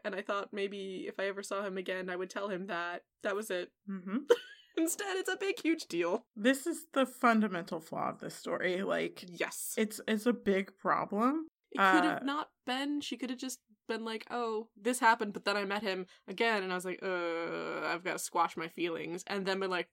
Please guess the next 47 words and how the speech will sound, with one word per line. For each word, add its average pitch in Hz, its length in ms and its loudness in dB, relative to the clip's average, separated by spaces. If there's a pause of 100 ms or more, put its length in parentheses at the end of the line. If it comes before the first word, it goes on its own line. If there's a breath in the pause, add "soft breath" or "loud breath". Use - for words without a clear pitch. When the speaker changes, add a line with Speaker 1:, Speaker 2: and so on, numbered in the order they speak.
Speaker 1:
"Fuck, 175 600 0
the 196 160 -4
more 175 220 0
I 175 80 2
know 165 220 -2
him, 180 200 -4
the 170 60 -2
more 175 240 -2
I 175 60 -2
like 156 300 -4
him." - 380 -14
Speaker 2:
Yeah, 185 400 2
so, 220 300 0
I 220 140 2
mean, 226 260 4
we 226 100 0
dealt 254 300 6
with 214 160 0
this 196 180 -4
a 190 60 0
little 180 180 0
bit 156 260 -4
in 175 120 -6
Vampire 165 380 -2
Diaries, - 520 -4
right, - 220 -4
where 160 260 -2
Elena 180 380 -2
and 170 120 -4
Speaker 1:
Mm-hmm. 175 100 -10
Speaker 2:
Stefan 170 400 -2
have 165 260 -4
their 160 180 -2
instant 196 400 -6
connection, 180 640 -4
and 151 80 -10
they 165 80 -6
have 233 340 0
to, 185 260 -2
because 175 300 -6
otherwise 196 720 0
the 185 80 -8
plot 220 360 0
train 190 320 -2
don't 175 340 -2
run. 277 400 0
Speaker 1:
<laughs> - 60 -8